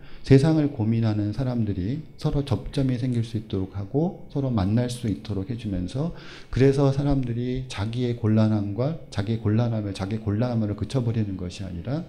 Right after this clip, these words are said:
공적인 문제와 연결되어 있음을 깨닫게, 스스로 깨닫는 그 지점들을 만들어주기 위해선 필요한 작업이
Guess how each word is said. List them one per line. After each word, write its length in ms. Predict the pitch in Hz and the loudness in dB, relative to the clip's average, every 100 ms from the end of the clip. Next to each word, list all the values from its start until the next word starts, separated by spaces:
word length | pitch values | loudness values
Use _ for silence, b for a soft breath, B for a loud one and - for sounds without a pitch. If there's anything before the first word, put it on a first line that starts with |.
| B B - | B B 4
공적인 500 | 127 131 170 151 123 | 4 6 2 2 2
문제와 400 | 107 98 107 95 | 0 -2 -4 -2
연결되어 540 | 95 113 127 113 110 | 0 0 0 0 -2
있음을 600 | 101 92 - 110 104 101 B B - | -2 -6 -8 -8 -4 -6 B B -6
깨닫게, 600 | 208 220 220 - - 165 | -2 0 -2 -10 -8 -6
스스로 440 | 202 196 185 180 | -4 -2 -2 -2
깨닫는 420 | 185 180 165 147 | -2 0 0 0
그 180 | 143 117 | -2 -6
지점들을 560 | - 113 175 185 156 131 | -2 2 2 2 0 -2
만들어주기 720 | 95 98 107 107 101 101 87 | -2 -2 -4 -4 -6 -4 -2
위해선 460 | 92 - 113 92 90 B B B | -2 -2 -4 -4 -6 B B B
필요한 380 | 208 196 196 175 | 2 2 2 0
작업이 680 | 117 110 104 110 120 - | 0 0 0 2 0 -4